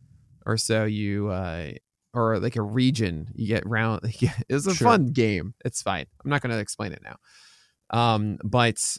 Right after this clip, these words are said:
Speaker 1: I honestly, if I had the first choice, I probably would have taken six.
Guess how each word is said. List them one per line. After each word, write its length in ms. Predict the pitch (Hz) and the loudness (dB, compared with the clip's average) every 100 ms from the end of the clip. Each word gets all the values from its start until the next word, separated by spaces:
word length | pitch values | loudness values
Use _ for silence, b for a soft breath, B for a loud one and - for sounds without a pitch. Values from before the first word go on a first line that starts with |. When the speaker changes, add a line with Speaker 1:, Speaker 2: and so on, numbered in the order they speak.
| - - | -8 4
Speaker 1:
I 220 | 131 185 165 - | 6 6 4 0
honestly, 360 | 131 156 - 117 | 2 4 4 2
if 120 | 110 | 4
I 100 | 117 | 6
had 400 | 151 135 135 131 | 6 6 6 4
the 100 | 123 | 2
first 540 | - - 131 120 - | -2 0 0 0 -4
choice, 640 | - 143 139 78 - - - | -2 2 2 2 -2 -2 -2
I 80 | 113 | -4
probably 460 | 113 - 76 92 107 | -4 -2 -2 0 -2
would 160 | 110 | -2
have 100 | 107 | -4
taken 540 | - 120 139 104 78 78 _ _ | -4 -2 -2 -2 -6 -10 _ _
six. 560 | - - 58 - - | -8 -6 -6 -6 -8